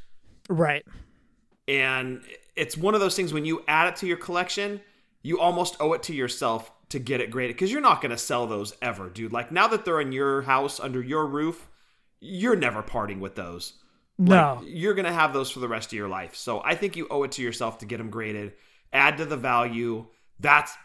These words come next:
Speaker 2: probably the greatest piece. I'm counting all of those figures as one, the greatest piece in your collection.
Speaker 1: It's definitely up there. It's like one, one A, then another one A A, then
Speaker 2: Yeah.
Speaker 1: one A,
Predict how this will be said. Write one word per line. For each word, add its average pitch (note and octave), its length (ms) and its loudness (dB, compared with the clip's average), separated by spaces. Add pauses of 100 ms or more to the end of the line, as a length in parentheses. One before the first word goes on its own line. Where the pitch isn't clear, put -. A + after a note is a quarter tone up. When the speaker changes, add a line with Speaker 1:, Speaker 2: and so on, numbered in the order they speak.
(140)
Speaker 2:
probably F3 640 6
the B2 80 -2
greatest C3+ 580 -4
piece. - 560 -8 (440)
I'm D#3 120 -2
counting A#2+ 440 -4
all A#2 360 2
of A2 100 -8
those A2 240 -6
figures G#2 380 -6
as G#2+ 200 -6
one, G#2+ 460 -6 (280)
the C#3+ 80 -2
greatest D#3 440 -2
piece C#3+ 300 -6
in C3+ 160 -8
your A2+ 100 -4
collection. E2+ 480 -10 (760)
Speaker 1:
It's A3 300 2
definitely G#3+ 480 6
up E3+ 160 0
there. F#3+ 320 2 (240)
It's F#3+ 220 0
like A3+ 180 6
one, G3 560 4 (380)
one F#3 320 4
A, F3+ 400 2 (440)
then F3 100 4
another E3+ 380 4
one E3+ 320 4 (100)
A E3+ 300 2
A, E3 480 0 (440)
then E3 160 4
Speaker 2:
Yeah. C3 280 4
Speaker 1:
one F3+ 300 4 (100)
A, E3 240 2